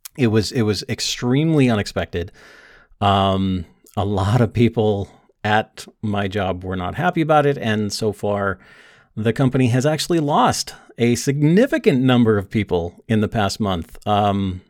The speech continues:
to the point where I'm, I'm actually, I'm not entirely certain how they're still operating. Um, and, and everybody that I'm putting down as references for a new job, they are,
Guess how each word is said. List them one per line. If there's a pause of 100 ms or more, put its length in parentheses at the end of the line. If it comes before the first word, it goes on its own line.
(180)
to
the
point
where
I'm,
I'm
actually,
I'm
not
entirely
certain
how
they're
still
operating. (720)
Um, (380)
and,
and
everybody
that
I'm
putting
down
as
references
for
a
new
job, (460)
they
are,